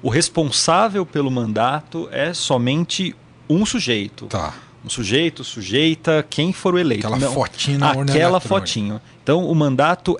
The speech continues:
Speaker 1: é individual. Isso é ponto pacífico. Não existe, do ponto de vista legal, eu votei em dez pessoas.
Speaker 2: <laughs>
Speaker 1: Isso não existe. Você vota em um. Agora, o, o que, eh, esses grupos,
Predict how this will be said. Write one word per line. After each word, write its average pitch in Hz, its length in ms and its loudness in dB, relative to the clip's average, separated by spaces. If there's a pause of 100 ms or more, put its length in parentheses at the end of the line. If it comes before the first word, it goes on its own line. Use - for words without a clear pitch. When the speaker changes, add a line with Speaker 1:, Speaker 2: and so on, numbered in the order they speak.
Speaker 1:
é 180 300 2
individual. 180 920 2
Isso - 280 -2
é 170 40 2
ponto 165 760 -4
pacífico. - 800 -4 (340)
Não 120 160 0
existe, 151 760 0 (140)
do 131 180 -2
ponto 139 300 0
de 127 120 -2
vista 110 500 -4
legal, 120 720 0 (540)
eu 175 200 4
votei 160 400 0
em 180 200 2
dez 165 720 4
pessoas. - 840 -4 (160)
Speaker 2:
<laughs> 123 160 2
Speaker 1:
Isso 123 220 0 (220)
não 139 100 4
existe. 117 400 0
Você - 180 0
vota 120 460 0
em 151 200 2
um. 120 220 0 (640)
Agora, 160 680 2
o, 156 160 0 (140)
o 160 40 0
que, 226 480 0
eh, 151 440 2
esses 160 400 2
grupos, 135 680 0